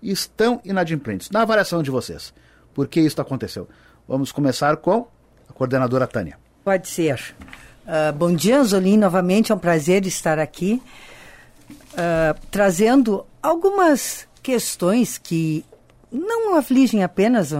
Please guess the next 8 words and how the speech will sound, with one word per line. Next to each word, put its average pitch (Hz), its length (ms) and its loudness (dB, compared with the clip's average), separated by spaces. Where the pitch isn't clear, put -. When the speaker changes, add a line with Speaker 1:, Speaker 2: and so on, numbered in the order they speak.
Speaker 2:
Instituto 185 520 -6
de 127 120 -10
Protesto, 135 580 -2
os - 80 -10
cartórios 147 360 -2
de - 80 -16
protesto, 139 600 -4
mas 262 260 -2